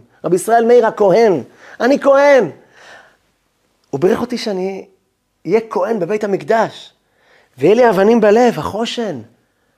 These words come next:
החושן שהכהן גדול הוא בירך אותי גם להיות כהן גדול, הוא בירך אותי. שאני אזכה להלביש את החושן על הלב שלי. זוהי ברכה. מה הסוד פה?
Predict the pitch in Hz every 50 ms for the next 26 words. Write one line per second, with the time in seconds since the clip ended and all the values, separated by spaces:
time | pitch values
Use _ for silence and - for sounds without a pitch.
0 | _ _ _ _ - 214 214 - - 254 285 269 269 - 254 247 - - 240 220
1 | 220 214 233 240 226 233 226 226 247 254 240 226 247 240 247 247 262 208 247 240
2 | 247 247 247 247 247 247 247 233 240 233 254 262 269 240 240 202 175 139 120 139
3 | 120 - 117 101 - _ _ _ _ - - - - - - 247 233 233 220 190
4 | 170 - - 240 254 262 262 254 233 208 185 170 240 247 240 247 233 - 208 -
5 | - - - 254 247 240 - 240 233 220 202 196 190 185 202 233 247 233 190 175
6 | - - 156 135 113 107 113 - _ _ _ _ _ _ _ _ _ _ _ _
7 | _ _ _ _ _ _ _ _ _ _ _ _ _ _ _ _ _ _ _ -
8 | 135 165 160 156 147 131 120 117 113 - - 95 - - _ _ _ _ _ _
9 | _ _ _ _ _ _ _ _ _ _ _ _ _ _ _ _ _ _ _ _
10 | _ _ _ _ _ _ _ _ _ _ _ _ _ _ _ - 175 254 285 285
11 | - - - 233 180 151 120 117 - 127 -